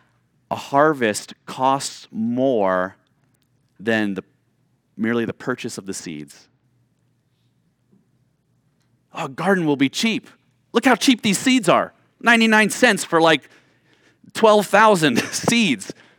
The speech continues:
Oh, this is gonna be cheap." No, there, there's cost, time, money, vision, soil, energy,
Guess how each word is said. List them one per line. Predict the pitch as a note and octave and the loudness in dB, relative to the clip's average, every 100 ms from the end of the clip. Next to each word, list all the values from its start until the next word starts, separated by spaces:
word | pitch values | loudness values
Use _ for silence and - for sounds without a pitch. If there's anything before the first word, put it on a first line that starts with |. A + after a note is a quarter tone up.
| _ _ _ - | _ _ _ -6
Oh, | A3 | 0
this | A#3+ | 0
is | G#3 | 0
gonna | G#3 | -2
be | F#3+ | -2
cheap." | - A3+ - _ _ _ _ _ _ | -2 -4 -6 _ _ _ _ _ _
No, | - A#2+ - - _ _ _ _ | -8 -8 -8 -14 _ _ _ _
there, | - C3+ D#3 - - | 0 0 0 -8 0
there's | C#3 E3+ | 0 0
cost, | - - E3 G#3+ C#3+ - - _ _ _ _ | -6 0 4 4 0 -8 -18 _ _ _ _
time, | C3 C3+ D#3 A3 G#3 _ _ _ _ _ _ _ | 0 2 2 0 -10 _ _ _ _ _ _ _
money, | F2+ C3 E3+ A3+ - _ _ _ _ _ _ | 0 2 2 -4 -8 _ _ _ _ _ _
vision, | F#2 G#2+ F3 G3+ G#3+ B3 - _ _ _ _ _ _ _ _ _ _ | -4 2 2 2 -2 -4 -8 _ _ _ _ _ _ _ _ _ _
soil, | - - D3+ F3+ G#3 C4+ - _ _ _ | -8 0 2 4 2 -4 -8 _ _ _
energy, | C#3+ G3 G3 A#3 C4 | 2 2 0 -2 -4